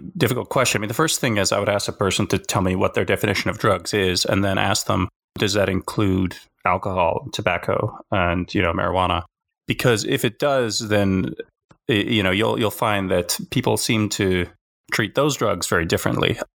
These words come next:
It's kinda hard to have just an overall opinion on drugs.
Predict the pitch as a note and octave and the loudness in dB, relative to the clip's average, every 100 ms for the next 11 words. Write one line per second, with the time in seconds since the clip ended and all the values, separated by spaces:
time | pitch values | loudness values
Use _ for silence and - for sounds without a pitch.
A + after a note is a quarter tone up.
0 | _ _ - G2+ A2+ - G2+ A#2+ G#2 F#2 | _ _ -2 0 0 -2 -2 0 -2 -2
1 | G#2+ - - G#2+ G2 F2+ F2 G#2+ G2 E2+ | -2 -2 -2 -2 0 0 0 0 2 0
2 | - F2+ D#2+ G2+ F2 C2+ | 0 -2 0 0 0 -2